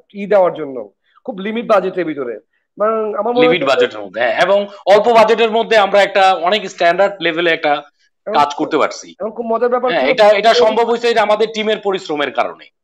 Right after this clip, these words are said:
Speaker 1: ফর্টি ফাইভ,
Speaker 2: হুম।
Speaker 1: আরেকটা ব্যাপার ছিল, ফর্টি ফাইভ days শুটিং ডেট ধরছিলাম আমরা, আমরা shooting শেষ করছি একদম, না, forty days, sorry, forty days
Speaker 2: Forty
Speaker 1: শুটিং।
Speaker 2: ডেজে।
Speaker 1: হ্যাঁ, আমরা একদম on forty ডেজে আমরা shooting শেষ করছিলাম, আপনার মনে আছে?
Speaker 2: Right, right,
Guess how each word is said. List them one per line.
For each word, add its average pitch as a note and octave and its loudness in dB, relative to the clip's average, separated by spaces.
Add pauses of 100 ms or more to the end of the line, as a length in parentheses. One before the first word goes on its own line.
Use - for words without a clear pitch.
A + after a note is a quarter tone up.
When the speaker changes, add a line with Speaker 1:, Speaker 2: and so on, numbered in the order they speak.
(380)
Speaker 1:
ফর্টি A3+ 0
ফাইভ, - -6
Speaker 2:
হুম। D3+ -8
Speaker 1:
আরেকটা G#3 0
ব্যাপার A#3+ -4
ছিল, B3+ -8
ফর্টি A#3+ -6
ফাইভ A3 -4
days A#3 -10
শুটিং A#3+ -12
ডেট A3+ -6
ধরছিলাম A#3 -4
আমরা, A#3 -2
আমরা G3+ -4
shooting G#3 -16
শেষ G#3+ -14
করছি G#3 -12
একদম, G3+ -10 (340)
না, E3+ -4
forty A#3 -2
days, C#3 -8
sorry, A2+ -14 (440)
forty G#3 -4
days B3 -2
Speaker 2:
Forty D#3 0
Speaker 1:
শুটিং। A#3 -4
Speaker 2:
ডেজে। A3+ -16 (120)
Speaker 1:
হ্যাঁ, F3+ -4
আমরা G#3 -2
একদম A#3 -2 (540)
on C4+ 2
forty B3 0
ডেজে B3+ 0
আমরা C4+ 2
shooting B3 -10
শেষ G#3 -16
করছিলাম, A#2+ -20 (220)
আপনার F3 -18
মনে G3+ -4
আছে? G3+ -8 (280)
Speaker 2:
Right, A#2 -2
right, - -16